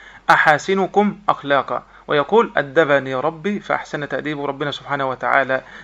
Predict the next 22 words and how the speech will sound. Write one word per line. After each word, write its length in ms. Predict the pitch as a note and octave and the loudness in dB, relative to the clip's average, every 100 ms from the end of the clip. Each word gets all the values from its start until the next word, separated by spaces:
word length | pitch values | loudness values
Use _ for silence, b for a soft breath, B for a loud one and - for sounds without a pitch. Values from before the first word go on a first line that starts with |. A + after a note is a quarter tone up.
| - | -8
زكاه 560 | C3+ - - E3 C#3 | -6 -4 0 0 0
في 180 | B2+ D3 | -6 -8
كل 300 | - E3 D3 | -8 -8 -6
شيء، 200 | - F3+ | -2 0
وقال 380 | D3+ - D#3 C#3 | 0 2 0 0
في 140 | C#3 | -6
نهاية 320 | C#3 C#3+ D#3 D3 | -6 -2 -2 -2
الأمر: 260 | - G#3+ G#3 B B - | 0 0 0 B B -2
"وإنك 680 | C#3 C3+ D3 D3 C#3+ C3+ - B - | -2 -2 -4 0 2 0 -2 B 4
لعلى 400 | D3 F3 F#3+ D3 - | 6 8 6 2 2
خلق 420 | F#3+ E3 - D3 | 0 0 -4 -4
عظيم". 480 | C3+ D3 D#3 A3 E3 | 0 2 2 -2 -2
وهذا 380 | D#3+ A#3 A3 G3 | 0 2 4 4
دليل 500 | F3+ F#3 G#3+ G#3 F3+ | 4 2 0 0 2
على 200 | D#3 D#3 | 4 6
أخلاق 420 | - D3 F#3 F#3 E3 | 4 2 0 -2 -2
النبي 320 | D#3 E3 E3 | -6 -4 -4
صلى 200 | D#3+ D3+ | -2 -2
الله 280 | D#3 E3+ C#3+ | 2 2 4
عليه 200 | D3 C#3+ | 2 -2
وسلم 420 | C3+ G3 G3+ G3 B B - | -6 -2 -2 -2 B B -4
الذي 640 | D3 G3 G#3 F#3+ D3 | 4 4 4 -2 -4